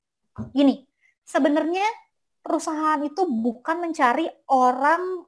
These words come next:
bukan mencari orang yang lebih pengalaman, tapi, eh, perusahaan itu mencari orang yang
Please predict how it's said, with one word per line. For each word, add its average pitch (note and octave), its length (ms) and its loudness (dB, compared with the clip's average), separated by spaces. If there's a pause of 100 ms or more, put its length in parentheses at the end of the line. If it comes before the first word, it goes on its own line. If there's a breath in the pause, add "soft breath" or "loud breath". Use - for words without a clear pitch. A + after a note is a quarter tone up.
bukan C#4+ 380 -4
mencari D#4 280 -2
orang D4 360 2
yang D4 120 0
lebih B3+ 200 0
pengalaman, A#3+ 580 -2 (400 soft breath)
tapi, E4+ 400 -2 (640)
eh, C#4 260 4
perusahaan C#4+ 400 -2
itu F4 400 0
mencari C4+ 540 -2
orang D#4 400 2
yang C4+ 240 2